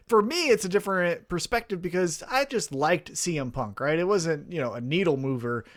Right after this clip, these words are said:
necessarily. So I would like to know a needle mover, uh, like C M Punk to you, what that meant, him coming back. So, yeah, love it. Thanks again for all the tweet the tables.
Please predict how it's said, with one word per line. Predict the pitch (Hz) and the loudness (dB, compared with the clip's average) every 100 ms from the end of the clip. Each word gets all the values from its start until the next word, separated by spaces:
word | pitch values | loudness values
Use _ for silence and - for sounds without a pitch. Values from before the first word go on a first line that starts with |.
| - | -4
necessarily. | 151 131 127 135 131 135 135 | -2 -2 0 0 2 0 -2
So | 135 120 110 - _ _ _ - | -2 -2 -4 -12 _ _ _ -8
I | - | 0
would | 247 233 | 2 2
like | 233 214 | 0 -2
to | |
know | 214 214 208 196 | 0 2 4 2
a | 170 | 0
needle | 175 185 | 0 0
mover, | 170 170 156 160 156 143 - - _ | 0 0 0 0 0 -2 -8 -20 _
uh, | 180 147 139 135 131 127 | -2 2 4 4 2 0
like | 139 139 | -2 -2
C | - 170 | -2 -4
M | 147 | -2
Punk | 160 151 - | 0 -2 0
to | 165 | -2
you, | 147 294 254 185 214 214 _ - | 0 0 4 6 4 -2 _ -8
what | 165 160 | -4 0
that | 202 - | 0 0
meant, | 143 143 | -4 -8
him | - 139 143 | -8 -6 -6
coming | 139 123 110 | -6 -6 -4
back. | 143 - | -6 -4
So, | - 208 196 - | 0 0 0 -4
yeah, | 233 - - | -2 -2 -2
love | 185 220 | 4 6
it. | 226 - - | 6 2 -8
Thanks | - 214 180 | -4 -2 0
again | 196 175 | 0 2
for | 180 | 2
all | 180 | 4
the | 165 151 | 4 2
tweet | 147 - 175 | -2 -4 -4
the | - | 0
tables. | 170 165 170 156 | 2 2 0 -4